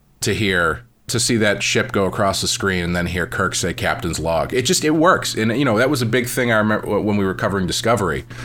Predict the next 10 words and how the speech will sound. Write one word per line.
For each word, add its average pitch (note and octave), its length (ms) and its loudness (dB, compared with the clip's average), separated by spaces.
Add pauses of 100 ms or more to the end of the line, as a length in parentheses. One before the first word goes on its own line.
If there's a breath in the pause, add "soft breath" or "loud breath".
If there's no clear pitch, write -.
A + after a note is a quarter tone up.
(200 loud breath)
is F#2+ 160 -2
how F2 380 2
the F2 140 -6
lack G#2 320 0
of E2 140 -4
that D#2+ 320 -2 (320)
felt - 320 0
like F#2+ 280 -2
they F2+ 180 0
were E2 400 -2